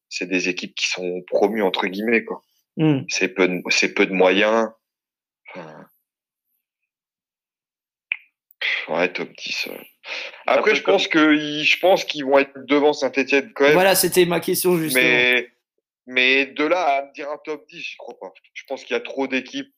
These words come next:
Speaker 1: qui ont plus d'expérience, qui sont plus cadrées, qui sont plus complètes.
Speaker 3: Après,
Speaker 1: Voilà,
Speaker 3: ce que
Speaker 1: il
Speaker 3: je
Speaker 1: y a
Speaker 3: veux dire, c'est que, bah, Metz, ils, pour moi, ils ont pas à s'inquiéter pour la relégation.
Speaker 2: Voilà, oui, justement, j'allais
Speaker 1: Voilà.
Speaker 2: te poser la question.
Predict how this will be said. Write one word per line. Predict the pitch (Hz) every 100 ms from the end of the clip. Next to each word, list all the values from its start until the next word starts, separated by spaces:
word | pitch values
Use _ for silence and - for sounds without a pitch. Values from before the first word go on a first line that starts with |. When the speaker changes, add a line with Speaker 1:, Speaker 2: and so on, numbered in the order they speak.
| -
Speaker 1:
qui | -
ont | 110 _ - -
plus | 123 -
d'expérience, | - - - 117 123 127 127 -
qui | - -
sont | 113 113 113 - _ _ _ _ _ -
plus | - 120
cadrées, | - 120 117 123 131 131 117 - _ _ _ _ _ _ _ _ _ _ _ -
qui | -
sont | 107
plus | - 117
complètes. | 123 123 131 123 120 - _ _ _ -
Speaker 3:
Après, | 113 160 147
Speaker 1:
Voilà, | 110 117
Speaker 3:
ce | 113
que |
Speaker 1:
il | 104
Speaker 3:
je |
Speaker 1:
y | 107
a |
Speaker 3:
veux | 107
dire, | 143 143
c'est | 101
que, | - 101 98 98 95 _ _ _ _ _ _ -
bah, | 104 104
Metz, | 120 123
ils, | - - _ -
pour | -
moi, | 117 131
ils | 120
ont | 107
pas | 120
à |
s'inquiéter | 117 113 110 113 127
pour | - 104
la | 98
relégation. | 101 98 101 - 87 _ _ _ _ _ _ _ _ _ _ _ _ _ _ _ -
Speaker 2:
Voilà, | 160 165
oui, | 165 180
justement, | 165 165 175 180
j'allais | 113
Speaker 1:
Voilà. | 113
Speaker 2:
te | -
poser | 147
la | 143
question. | 151 - 143